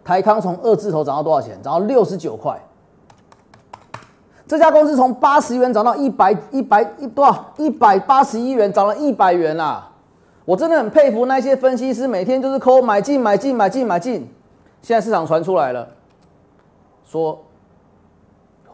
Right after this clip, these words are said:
被推荐。好，我没有讲，我没有讲哦。对不对？有被推荐了。我已经跟大家讲过了，你不要拿我八十元的东西在一百八十元问我，好不好？对不对？卖给他猛子欸，我只能建议大家，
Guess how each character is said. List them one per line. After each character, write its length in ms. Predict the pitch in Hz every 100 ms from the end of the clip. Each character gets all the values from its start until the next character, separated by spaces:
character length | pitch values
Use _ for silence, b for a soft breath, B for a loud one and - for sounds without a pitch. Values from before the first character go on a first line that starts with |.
| _
被 80 | _ _
推 80 | _ _
荐。 120 | _ _ _ _ _ _ _ _
好， 120 | 151
我 120 | 202 196
没 120 | 262
有 100 | 294
讲， 200 | 226 185
我 40 |
没 80 | 214
有 80 | 269
讲 240 | 214 185
哦。 280 | 208 220 208
对 60 | 220
不 0 |
对？ 80 | -
有 400 | _ _ _ _
被 80 | _ _
推 160 | _ _ _
荐 160 | _ _
了。 60 | _ _ _ _ _ _ _ _ _ _ _ _ _ _ _ _ _ _ _ - _ _ _ _ -
我 120 | 214
已 40 |
经 140 | 233 247
跟 80 | 220
大 120 | 202
家 60 | 202
讲 180 | 110
过 200 | 123 113
了， 80 | 76 - _ _ _ _ _ _ _ _
你 100 | 165
不 60 | 180
要 120 | 277
拿 120 | 214
我 120 | 226 -
八 200 | 196 196
十 140 | 170
元 80 | 160
的 60 |
东 120 | 160 160
西 140 | 160 - -
在 140 | 208
一 60 | 170
百 60 |
八 140 | 147 165
十 100 | 147
元 120 | 131
问 80 | 147 104
我， 140 | - _ _
好 100 | -
不 80 | 165
好？ 320 | 135 - - _ _ _ _
对 80 | 202
不 60 | 233
对？ 260 | 220 - -
卖 160 | 214 156
给 60 |
他 60 | 156
猛 220 | 170 117
子 100 | 117
欸， 140 | 123 - _ _ _ _ _ _ -
我 100 | 208
只 120 | 175
能 120 | 165
建 240 | - 196
议 60 | 180
大 180 | 156 143
家， 300 | 123 110